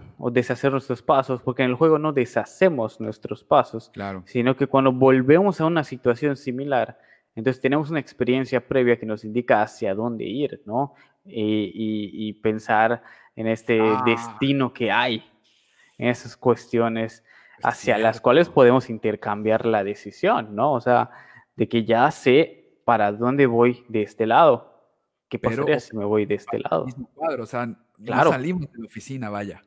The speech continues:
Speaker 1: Claro, no, siempre estamos allá, siempre estamos cumpliendo y siguiendo esos mismos pasos, estas mismas indicaciones, que eso, como decimos, ¿no? Van sobre la misma narrativa. Incluso si le quiero llevar la contraria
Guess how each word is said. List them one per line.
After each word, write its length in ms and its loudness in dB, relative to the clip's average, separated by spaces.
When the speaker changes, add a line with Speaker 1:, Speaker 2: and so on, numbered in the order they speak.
Speaker 1:
Claro, 400 -2
no, 260 -6
siempre 300 -6
estamos 340 -6
allá, 360 0
siempre 260 -10
estamos 340 -10
cumpliendo 420 2
y 20 0
siguiendo 320 2
esos 240 -4
mismos 320 0
pasos, 340 2
estas 220 2
mismas 220 0
indicaciones, 680 0
que 80 4
eso, 160 0
como 180 4
decimos, 360 4
¿no? 120 2
Van 200 2
sobre 240 2
la 60 4
misma 220 0
narrativa. 520 2
Incluso 320 -4
si 80 -4
le 60 -4
quiero 140 2
llevar 220 2
la 180 0
contraria 800 2